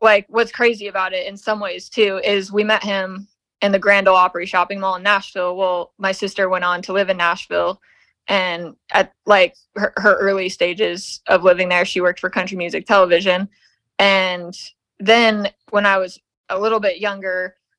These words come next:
um, I got selected for the nascar Combine, which was in Daytona, and we traveled through Nashville on the way there.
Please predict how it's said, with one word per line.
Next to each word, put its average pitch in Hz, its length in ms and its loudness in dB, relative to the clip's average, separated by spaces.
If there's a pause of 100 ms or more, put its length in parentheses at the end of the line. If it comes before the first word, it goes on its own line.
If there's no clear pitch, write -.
(140)
um, 196 260 0
I 202 120 0
got 190 300 -2
selected 190 400 -12
for 190 100 -4
the 185 80 -6
nascar 175 600 -2
Combine, 170 640 0
which 190 180 -8
was 190 140 -4
in 180 100 -4
Daytona, 180 640 -2 (220)
and 202 100 2
we 196 100 -2
traveled 185 380 0
through 214 180 -2
Nashville 180 420 0
on 180 120 -2
the 180 80 -6
way 170 220 -2
there. 170 340 0